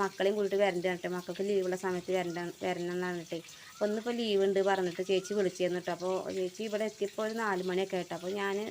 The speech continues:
എന്താ പറയുക, ഒരു വരുന്നുണ്ട് പറഞ്ഞപ്പോൾ ഞാൻ വേഗം ജ്യൂസ്, ഫ്രൂ-, പാലുണ്ടായിരുന്നു, അപ്പോൾ ഞാൻ കുറച്ച് പഴങ്ങൾ ഇരുന്നായിരുന്നു, അപ്പോൾ ഞാനതൊക്കെ വെച്ചിട്ട് ഫ്രൂട്ട് സാലഡ് ഉണ്ടാക്കി വെച്ചു. ഇപ്പോൾ ചൂടല്ലേ, അപ്പോൾ ചായനേക്കാളും നല്ലത് അതല്ലേ കൊടുക്കാൻ വെച്ചിട്ട്, അപ്പോൾ അത് ഉണ്ടാക്കി വെച്ചു. പിന്നെ ഇവിടുന്ന്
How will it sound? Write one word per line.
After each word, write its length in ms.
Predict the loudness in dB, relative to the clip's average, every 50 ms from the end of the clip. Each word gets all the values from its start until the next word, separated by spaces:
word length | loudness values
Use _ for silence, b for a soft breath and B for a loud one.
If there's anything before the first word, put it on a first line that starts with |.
| -8 -8 -10
എന്താ 180 | -8 -6 -6 -4
പറയുക, 240 | -4 -2 0 0 0
ഒരു 80 | 0 0
വരുന്നുണ്ട് 360 | 0 0 0 0 0 2 2 0
പറഞ്ഞപ്പോൾ 300 | 0 0 -4 -6 -6 -4
ഞാൻ 180 | -4 -4 -4 -4 -2
വേഗം 260 | -2 -2 -2 -2 -2 0
ജ്യൂസ്, 320 | 0 -2 -2 -4 -4 -6 -6 -6 -6 -12 -18 -16 -10
ഫ്രൂ-, 220 | -8 -8 -8 -6 -4 -2
പാലുണ്ടായിരുന്നു, 580 | 0 2 2 2 2 2 0 0 -2 -2 -4 -4
അപ്പോൾ 140 | -4 -4 -4
ഞാൻ 80 | -4 -6 B B B B B B -8
കുറച്ച് 180 | -6 -6 -4 0 2
പഴങ്ങൾ 300 | 4 4 4 4 4 4 4 4
ഇരുന്നായിരുന്നു, 340 | 4 2 0 -2 -4 -8 -6
അപ്പോൾ 80 | -4 -4
ഞാനതൊക്കെ 280 | -2 -2 -2 -2 -2 -2 -2
വെച്ചിട്ട് 260 | -2 -2 -4 -4 -6 -4 -2
ഫ്രൂട്ട് 240 | -4 -4 -4 -2 -4
സാലഡ് 180 | -6 -4 -2
ഉണ്ടാക്കി 240 | -2 -2 -2 -2 -4
വെച്ചു. 120 | -8 -10 -12
ഇപ്പോൾ 160 | -14 -14 -10 -6
ചൂടല്ലേ, 480 | -2 -2 0 2 4 4 2 2 -2 B B B B B B B B B B
അപ്പോൾ 220 | -2 0 2 4 4 4 2 2 -2 -2 0
ചായനേക്കാളും 580 | 2 2 2 2 2 0 0 0 0 0 0 0
നല്ലത് 180 | 0 0 2 2 2
അതല്ലേ 240 | 2 2 2 2 2 2 2
കൊടുക്കാൻ 280 | 0 0 0 -2 -4 -2
വെച്ചിട്ട്, 240 | -2 -4 -2 -2
അപ്പോൾ 180 | -2 -2 0 0 2
അത് 80 | 2 2 2
ഉണ്ടാക്കി 240 | 2 0 -2 -4 -6
വെച്ചു. 120 | -6 -4 -2
പിന്നെ 140 | 0 0 0
ഇവിടുന്ന് 320 | 0 -2 -2 -2 -2 -2